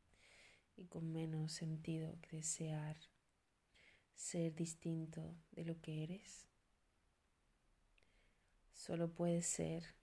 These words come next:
lo que puede ser. En la semilla se esconde el desarrollo de un árbol. El deseo de ser otra cosa solo conduce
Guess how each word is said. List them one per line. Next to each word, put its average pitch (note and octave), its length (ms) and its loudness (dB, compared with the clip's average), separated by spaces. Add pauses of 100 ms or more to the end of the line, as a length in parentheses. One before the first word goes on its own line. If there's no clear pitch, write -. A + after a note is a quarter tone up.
(140)
lo E3+ 100 -6
que E3+ 120 -4
puede D#3+ 360 -2
ser. D#3+ 460 -4 (1400)
En E3+ 160 0
la E3 100 4
semilla E3+ 840 4
se - 100 -12
esconde E3 720 -4 (280)
el F3 100 -2
desarrollo E3 840 -2 (120)
de E3 180 -2
un E3 420 0 (140)
árbol. D#3+ 640 -2 (2000)
El F3 140 4
deseo E3 520 6
de D#3+ 120 0
ser E3 300 4
otra E3 320 4
cosa - 500 -4 (160)
solo E3+ 300 -4
conduce D#3+ 840 -2